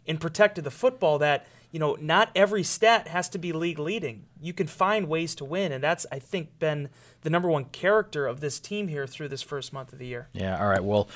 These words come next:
Speaker 2: uh, quickly here, Wes, before we shift gears to the defensive side of the ball,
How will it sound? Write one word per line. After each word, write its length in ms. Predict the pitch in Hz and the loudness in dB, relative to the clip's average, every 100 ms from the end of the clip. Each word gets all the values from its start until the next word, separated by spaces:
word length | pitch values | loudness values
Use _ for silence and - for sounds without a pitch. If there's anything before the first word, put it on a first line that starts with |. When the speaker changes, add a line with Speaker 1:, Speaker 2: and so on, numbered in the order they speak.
| - - - | -16 -14 0
Speaker 2:
uh, 140 | 110 | 0
quickly 360 | - 185 - 117 | 4 4 4 2
here, 140 | 117 | 4
Wes, 220 | 113 107 | 4 4
before 260 | - - 135 | 0 0 2
we 100 | 117 | 4
shift 520 | 101 - 117 - - | 2 0 0 -4 -12
gears 340 | 95 113 117 - | -6 -2 -2 -2
to 100 | 104 | -4
the 120 | 95 | -6
defensive 640 | 104 113 - 107 - 92 87 | -4 -6 -4 -6 -6 -8 -10
side 340 | - - 104 98 | -6 0 2 2
of 60 | |
the 60 | 90 | -2
ball, 360 | 92 98 82 | 0 0 0